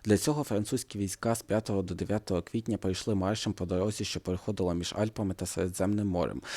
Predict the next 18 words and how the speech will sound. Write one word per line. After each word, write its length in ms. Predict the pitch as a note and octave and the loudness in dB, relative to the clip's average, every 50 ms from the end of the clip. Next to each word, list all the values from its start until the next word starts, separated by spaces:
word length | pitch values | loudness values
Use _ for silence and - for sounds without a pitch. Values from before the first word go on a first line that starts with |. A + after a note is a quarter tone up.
| - - - | -10 -10 -6
Цей 200 | - - A2+ G#2+ | 2 4 4 4
шлях 300 | - - - C3 C#3 B2+ | 4 4 4 2 2 2
був 180 | A#2 A2+ G#2+ | 2 2 2
небезпечним, 600 | G#2 G#2 G2 G2+ - - G#2+ A2 - - F#2 E2+ | 2 2 2 0 -2 0 0 0 0 0 -2 -2
оскільки 380 | E2 - - - G#2 G2 - G2 | -2 -2 -2 -4 -4 -2 0 0
на 120 | F2+ F2+ | 0 2
ньому 200 | F#2+ G#2 A#2+ A#2 | 2 0 0 -2
французи 460 | A2 - G2 F#2+ F#2 - - G2+ - G2 | -2 -2 -2 -2 -2 -2 -4 -2 0 0
могли 260 | F#2+ F#2 F#2 G2 F#2+ | 0 0 0 -2 -2
потрапити 600 | - F#2 - - F2+ F#2 G2+ - A2+ G#2 - F2+ | -2 -2 -2 0 2 2 2 2 0 -2 -4 -4
під 180 | - F2 E2+ | -4 -4 -4
вогонь 380 | G2 F#2 F#2 F2+ G2+ G#2 G#2 - | -2 -2 -2 0 0 0 0 0
англійського 640 | - F#2+ F2+ E2 F#2+ G#2 A2 - - - G#2+ G2+ G2+ G2 | 0 -2 0 0 0 0 -2 -2 -4 -4 -2 -2 -2 -2
флоту, 440 | - - F#2 F#2 F2 - - - - - - - - | -2 -2 0 0 0 0 -2 -2 -4 -4 -6 -8 -6
що 180 | - - - G2+ | -2 0 0 2
перебував 560 | - G2 F#2 F#2+ F2+ F#2 F#2+ G#2 G#2+ A2+ G#2+ | 2 4 2 4 2 2 0 0 0 0 0
у 40 | G2+ | -2
Середземномор'ї. 960 | - - F#2+ F2+ F2 - G2 F#2+ F#2+ F#2+ F#2 F#2 F2 E2 D2 A#1 G#1+ B1+ | -2 0 0 0 0 0 0 2 2 2 2 2 2 2 0 0 -2 -2